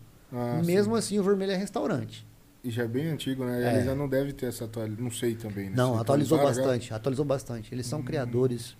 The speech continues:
Speaker 2: fortes de,
Speaker 1: Ah, é?
Speaker 2: de gado europeu, né? Respeitados. Temos que respeitar quem é líder,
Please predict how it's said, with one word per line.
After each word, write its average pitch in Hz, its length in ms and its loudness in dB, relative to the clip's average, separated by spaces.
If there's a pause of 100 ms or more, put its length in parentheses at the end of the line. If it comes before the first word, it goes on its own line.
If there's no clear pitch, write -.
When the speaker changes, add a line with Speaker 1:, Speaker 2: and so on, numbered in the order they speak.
Speaker 2:
fortes 135 600 -2
de, 110 220 -10
Speaker 1:
Ah, 127 140 -4
é? 131 100 0
Speaker 2:
de 120 100 0
gado 123 200 -4
europeu, 127 560 0
né? 127 180 -4 (460)
Respeitados. 156 800 0 (440)
Temos 165 280 2
que 156 80 -8
respeitar 147 580 -2
quem 131 260 -2
é 117 60 0
líder, 135 400 -2